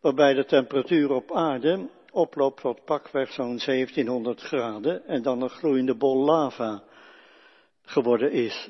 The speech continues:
waarop leven onmogelijk is. Het duurt een heel even voordat alle dingen vergaan.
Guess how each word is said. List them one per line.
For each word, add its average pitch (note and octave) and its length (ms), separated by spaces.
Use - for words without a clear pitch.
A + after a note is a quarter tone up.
waarop B2+ 260
leven C3 440
onmogelijk B2 600
is. - 340
Het D3+ 160
duurt D#3 200
een D#3 100
heel B2 280
even B2+ 360
voordat C3 360
alle B2+ 260
dingen A#2+ 260
vergaan. G#2 500